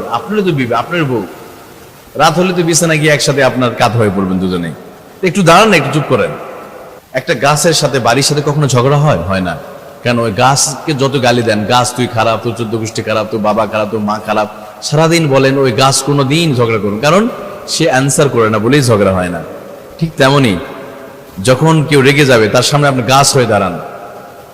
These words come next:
স্বামী রেগে গেলে স্ত্রী গাছ হয়ে দাঁড়ান, স্ত্রী রেগে গেলে স্বামী গাছ হয়ে দাঁড়ান না, একজন একজন ক্ষমা করেন।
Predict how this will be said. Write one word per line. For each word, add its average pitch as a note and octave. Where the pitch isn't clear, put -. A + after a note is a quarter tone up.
স্বামী D3+
রেগে D#3+
গেলে D#3+
স্ত্রী D3
গাছ C#3
হয়ে C#3
দাঁড়ান, A#2+
স্ত্রী D#3+
রেগে D#3+
গেলে C#3+
স্বামী G#3
গাছ D3+
হয়ে B2
দাঁড়ান G#2+
না, F2+
একজন A2
একজন A2
ক্ষমা G2+
করেন। F2+